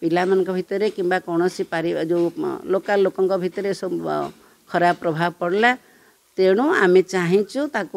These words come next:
କେମିତି ସେମାନେ ଦୁଇ ଜଣଙ୍କୁ, ଖାଲି ଜଣଙ୍କୁ ନୁହଁ, ଦୁଇ ଜଣଙ୍କୁ ବହିଷ୍କାର କରି, କରିବା ପାଇଁ। ତେଣୁ ଆମେ ଯାଇଥିଲୁ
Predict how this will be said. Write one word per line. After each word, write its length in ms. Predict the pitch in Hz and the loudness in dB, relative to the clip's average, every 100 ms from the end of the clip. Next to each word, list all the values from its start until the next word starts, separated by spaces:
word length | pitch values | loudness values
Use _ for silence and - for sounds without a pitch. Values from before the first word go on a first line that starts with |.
| 180 | 0
କେମିତି 240 | 175 170 196 | 0 0 -2
ସେମାନେ 340 | - 170 165 151 | -2 -2 0 2
ଦୁଇ 180 | 220 | 2
ଜଣଙ୍କୁ, 380 | 269 240 165 143 - _ - - - | 6 6 6 2 -10 _ -20 -14 -4
ଖାଲି 180 | 180 180 | 0 2
ଜଣଙ୍କୁ 380 | 170 160 160 175 | 2 2 2 0
ନୁହଁ, 140 | 233 | -2
ଦୁଇ 200 | 226 170 | 0 0
ଜଣଙ୍କୁ 360 | 160 170 170 - | 2 2 0 -2
ବହିଷ୍କାର 460 | 214 170 160 170 165 | -4 -4 -4 -4 -4
କରି, 260 | 160 175 254 359 _ _ - | -4 -2 -2 -2 _ _ -6
କରିବା 280 | 170 175 196 | 2 2 2
ପାଇଁ। 200 | 160 135 - - - - | -2 -12 -14 -20 -12 -4
ତେଣୁ 180 | 190 254 | -2 0
ଆମେ 180 | 233 | -2
ଯାଇଥିଲୁ 480 | 185 170 165 196 254 | -2 -2 -2 -4 -2